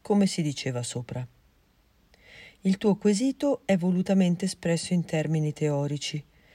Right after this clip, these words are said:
e io ti ho dato la risposta in termini altrettanto teorici, attenendomi in maniera oggettiva alla gerarchia dei doveri e dei diritti.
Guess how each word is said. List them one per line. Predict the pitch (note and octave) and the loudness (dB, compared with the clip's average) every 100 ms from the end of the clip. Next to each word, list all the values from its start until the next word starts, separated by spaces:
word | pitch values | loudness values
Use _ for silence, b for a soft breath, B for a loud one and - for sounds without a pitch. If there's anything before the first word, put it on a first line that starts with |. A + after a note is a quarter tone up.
| b b _ | b b _
e | G3+ | 4
io | F#3 E3+ G3+ | 4 4 2
ti | B3+ | 0
ho | B3 | 4
dato | F#3+ D#3+ - G3 | 4 2 0 0
la | F#3 G3 | 2 2
risposta | G#3 - D3 C#3+ - | 2 -2 -4 -4 -2
in | F#3 F#3+ | 0 0
termini | F#3 D#3 C#3 D3+ D3+ | 2 0 2 0 -2
altrettanto | D3+ - D#3 - C#3+ C#3 C#3+ | -2 -4 -6 -4 -6 -6 -6
teorici, | C#3+ C3+ C3+ C3+ - C#3+ C#3+ b b _ _ _ _ | -2 -2 -2 -4 -6 -8 -10 b b _ _ _ _
attenendomi | E3+ E3+ F3+ F#3 F3+ D#3 C#3 C#3 - | -4 0 4 6 6 2 0 -2 -4
in | - D3+ | -4 -2
maniera | C#3+ D#3 D3+ | 0 2 2
oggettiva | C#3+ D3 D#3+ - C#3 C3+ E3+ b b b b b | 0 -2 -6 -4 -6 -2 -2 b b b b b
alla | E3 F#3 | 2 2
gerarchia | F3 G3 G3+ G3+ - F3 C#3+ | 4 2 2 0 0 0 0
dei | C#3+ | 0
doveri | D3+ A3 F3+ C#3+ C#3 | 0 2 4 2 0
e | |
dei | C3+ C3+ | -2 -4
diritti. | C3 B2+ B2+ - C3+ | -4 -4 -6 -6 -8